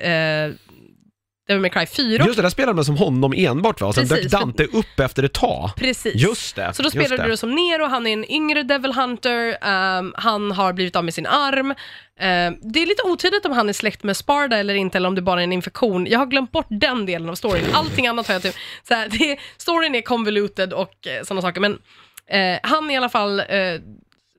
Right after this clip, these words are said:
Speaker 1: spelar du som, och han har ju liksom grejen att han har sitt svärd som också har en sån här, eh, vrom vrom, vad heter det här?
Speaker 2: En emo-, en, vadå, en vrom vrom?
Speaker 1: Men som en motorcykel har.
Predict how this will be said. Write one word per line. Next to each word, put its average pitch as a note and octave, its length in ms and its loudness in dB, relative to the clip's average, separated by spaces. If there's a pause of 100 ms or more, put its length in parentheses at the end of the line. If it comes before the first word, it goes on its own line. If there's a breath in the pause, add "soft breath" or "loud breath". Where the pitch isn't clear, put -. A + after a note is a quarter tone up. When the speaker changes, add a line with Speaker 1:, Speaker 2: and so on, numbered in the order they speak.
(200)
Speaker 1:
spelar A3 200 0
du G3 60 0
som, G#3 200 2
och G#3+ 60 4
han B3+ 180 0
har A#3 120 2
ju A3 60 2
liksom G#3+ 200 0
grejen G3 220 2
att F#3 100 0
han G#3 160 2
har F#3 80 -2
sitt E3+ 200 -8
svärd C4+ 380 0 (300 loud breath)
som A#3+ 180 -4
också A3 340 0
har G3 320 2
en G3+ 520 0
sån A3 140 -2
här, F#3+ 160 2 (140)
eh, E3 60 -4 (640 loud breath)
vrom E4 440 0
vrom, F#4 540 2
vad B3 100 2
heter G#4 200 0
det G#4+ 160 4
här? - 220 -6
Speaker 2:
En D#3 80 -2
emo-, F3 400 0
en, D3+ 80 4
vadå, D3 140 6
en A#2+ 400 2 (140)
vrom F3+ 400 2
vrom? F3+ 300 2
Speaker 1:
Men D#4 260 4
som - 320 0
en E4+ 160 0
motorcykel F4 580 -2
har. F3 200 -2